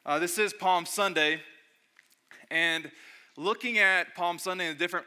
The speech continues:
events around it, and you may not be familiar with it, you may, uh, know about it a little bit, or you may be very familiar with it. You may have grown up in a Christian tradition where Palm Sunday was a big,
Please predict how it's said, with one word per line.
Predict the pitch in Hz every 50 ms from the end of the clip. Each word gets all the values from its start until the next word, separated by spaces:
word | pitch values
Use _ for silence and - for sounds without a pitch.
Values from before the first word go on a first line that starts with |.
| - -
events | 147 131 120 139 147 151 151 147 - 147
around | 131 131 139 143 147 147 147 147 131 131
it, | 127 131 117 -
and | - 135 135 139
you | 151 170
may | 175 180 175 170
not | 160 156 160 160 156
be | 165
familiar | 160 160 165 156 156 160 160 156 156 156
with | 156 156 151
it, | 156 151 147 151 - - - - _ _
you | 131 135
may, | 143 147 143 143 143 139 135 127 - - - - _
uh, | - 127 127 127
know | 127 131 143 151 156 160 156
about | 143 143 147 151 151
it | 147 143
a |
little | 143 143 147 151
bit, | 143 151 143
or | 139
you | 135 143 160
may | 165 165 156
be | 143 156 143
very | 120 110 117 131 143 156 160 165 151
familiar | 139 - 135 123 120 117 117 117 110
with | 107 120
it. | 127
You | 131
may | 135 135 135 120 - _ -
have | 127 113 113
grown | 117 131 131 131
up | 123 120 135
in |
a | 120 110
Christian | - - - 147 139 - - 123
tradition | 110 - 120 113 135 131 - - 131 120
where | 113 113
Palm | - - 135 131 139 135
Sunday | 127 - 147 139 135 127
was | 123 120 110
a | 110
big, | 104 104 110 135 139 139 139 135 120 117